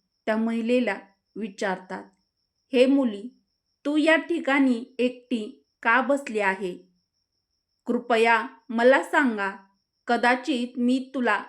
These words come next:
मदत करू शकेल." मग सुकन्या म्हणते, "हे मुनिवर, माझे नाव सुकन्या आहे.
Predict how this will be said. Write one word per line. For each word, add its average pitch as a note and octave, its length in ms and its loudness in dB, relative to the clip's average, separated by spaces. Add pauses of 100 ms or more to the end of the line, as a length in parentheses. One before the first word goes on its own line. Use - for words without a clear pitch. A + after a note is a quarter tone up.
(120)
मदत A#3 500 -2 (360)
करू B3+ 280 4
शकेल." F#3+ 560 -10 (760)
मग G#3 300 -4 (220)
सुकन्या A3+ 720 -2 (160)
म्हणते, G3+ 680 -8 (540)
"हे C4+ 160 8
मुनिवर, A3 500 4 (600)
माझे A#3+ 340 4
नाव C#4 400 4
सुकन्या C#4 580 2
आहे. G3 480 0